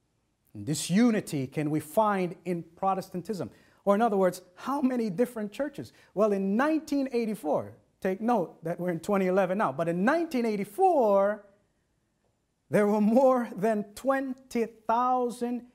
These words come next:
eight hundred. That's a lot. You say a lot of children,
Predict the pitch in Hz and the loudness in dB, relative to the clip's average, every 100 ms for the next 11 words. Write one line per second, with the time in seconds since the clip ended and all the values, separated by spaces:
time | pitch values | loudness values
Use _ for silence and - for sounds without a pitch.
0 | _ _ - 233 247 240 _ _ _ _ | _ _ -4 -2 -2 -6 _ _ _ _
1 | - 254 240 180 - _ _ _ _ - | -8 -6 -4 -6 -10 _ _ _ _ -18
2 | - 135 117 262 277 - _ _ _ _ | -14 -14 -10 -8 -8 -12 _ _ _ _
3 | _ _ _ _ _ _ _ 190 - 190 | _ _ _ _ _ _ _ -20 -6 -2
4 | 165 180 - - 320 131 | -2 -4 -6 -8 -6 -8